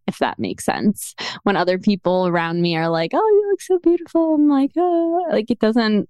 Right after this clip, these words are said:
I don't know. It was very interesting emotionally, um, because I was just kinda like, I don't know, I guess I had a more, I have a more, like, analytical eye throughout the process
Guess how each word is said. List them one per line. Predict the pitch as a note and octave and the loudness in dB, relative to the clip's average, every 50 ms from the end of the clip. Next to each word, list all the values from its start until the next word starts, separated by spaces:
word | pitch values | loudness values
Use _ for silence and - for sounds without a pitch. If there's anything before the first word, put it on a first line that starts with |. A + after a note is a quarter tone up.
| _ - | _ 0
I | A3+ A#3+ | 2 4
don't | D4 D#4 | 4 4
know. | D#4 E4 D#4 G3 D#3 | 4 4 2 2 2
It | D#3 F3 | 2 2
was | G3+ A#3+ A3 | 2 2 2
very | A3+ A3+ B3 D#4 C4+ | 2 2 2 2 2
interesting | G3+ A#3+ - B3+ A3+ - - - F#3+ F#3 F#3+ | 2 2 2 2 0 0 0 -2 -2 0 0
emotionally, | F#3+ F#3+ F3 D3+ E3 - - - E3 D3 F3 F3+ G#3 A3+ B3+ C#4 - - - - - - - - | 0 0 0 0 -2 -6 -6 -6 -2 0 0 2 4 4 4 2 0 -2 -8 -14 -14 -14 -6 -2
um, | - F#3 F3+ F3+ F3+ E3 E3+ E3+ F3 F#3+ G3 G3+ | 0 0 0 0 0 0 0 0 2 2 0 0
because | - G3+ G3 - G3 F#3 | 0 -2 -2 -2 -2 0
I | F3 E3+ | 0 0
was | F3 F3+ F3+ - | 0 -2 -2 -2
just | G3 - - | -6 -4 -2
kinda | - G3 F3 F3 E3+ | -2 -2 -2 0 0
like, | E3+ E3 D#3+ D#3 D#3+ - _ - _ _ _ _ _ - | 0 0 0 0 -2 -4 _ -16 _ _ _ _ _ -2
I | A3+ | 0
don't | A#3+ | 2
know, | A3+ G3+ | 2 2
I | F#3 F3+ | 2 0
guess | F3+ F#3 F#3 - A#3 | 0 0 0 0 0
I | A#3+ | 0
had | A3+ B3 A#3 A3 | 2 2 0 0
a | G#3+ G3+ | 2 2
more, | G3 G3 G3 F#3+ F#3+ F#3 F#3 F#3 F3+ F3+ F3 F3 F3+ - _ _ _ _ _ _ | 2 4 4 2 2 2 0 0 0 0 -2 -2 -4 -6 _ _ _ _ _ _
I | - G3+ | -2 0
have | G#3+ G3 | 0 2
a | G#3+ | 2
more, | G#3+ A3 G#3+ G#3+ | 0 2 2 2
like, | G#3 G3+ G3 - | 0 0 0 -2
analytical | F#3+ F3 F3+ F3 E3 D#3+ D#3 D3+ F3 - - G3 F#3 - - | -2 -2 -2 -2 -2 -2 -2 -2 -4 -2 -2 -2 0 0 0
eye | F3+ F3+ F#3 F#3 F#3 G3 F#3+ - | 0 0 0 0 -2 -2 -2 -2
throughout | - G#3 G3 - - | -2 -2 -2 -2 -2
the | G#3 G3 | -6 -6
process | - G#3+ G3+ F#3 G#3 - - A3+ G#3 G#3+ G#3 - - - - | -2 -2 -2 -2 -2 -2 -2 -2 0 0 -2 -4 -8 -14 -20